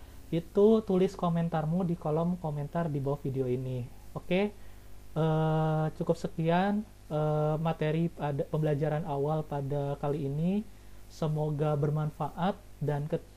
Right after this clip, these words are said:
kalau misalkan memang ada pertanyaan dari materi tersebut, silahkan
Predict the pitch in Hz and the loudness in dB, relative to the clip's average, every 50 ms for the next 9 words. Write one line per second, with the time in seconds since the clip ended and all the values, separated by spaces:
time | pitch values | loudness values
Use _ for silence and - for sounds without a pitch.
0 | - - - - - - - - - - 151 151 151 151 156 156 151 151 165 - | -16 -16 -16 -18 -18 -16 -14 -10 -4 -2 0 2 2 2 2 2 2 0 0 -2
1 | - - 165 170 - - 175 170 165 165 160 160 160 160 175 - - 165 160 151 | 0 0 0 0 0 0 0 2 2 0 0 0 -2 -2 -4 -4 -2 -2 0 0
2 | 143 135 151 156 156 - - 156 165 - - 160 156 151 151 156 - - 165 160 | 0 0 0 0 0 0 -2 -4 -2 -2 -2 -2 0 0 -2 -2 -2 -2 -2 -2
3 | 156 151 151 147 147 147 151 156 156 143 151 151 - - 147 147 156 151 - 147 | 0 0 0 0 0 0 0 0 0 0 -2 -4 -2 -2 0 0 0 0 -2 -6
4 | - - - 139 127 127 160 185 208 202 - - 180 165 151 151 151 - - - | -6 -4 -4 -4 0 4 6 6 6 4 2 -2 0 0 0 -2 -4 -6 -4 -2
5 | 180 190 202 214 | -2 0 0 -2